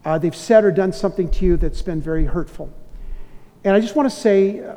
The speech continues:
on behalf of all of, uh,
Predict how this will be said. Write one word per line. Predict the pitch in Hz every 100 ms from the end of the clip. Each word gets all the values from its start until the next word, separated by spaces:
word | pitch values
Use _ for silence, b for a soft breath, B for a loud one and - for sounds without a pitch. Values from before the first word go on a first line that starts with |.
| -
on | 180
behalf | 180 175 185 -
of | 170 - -
all | 180 180 185 160 B B B B B
of, | - 160 139 -
uh, | 170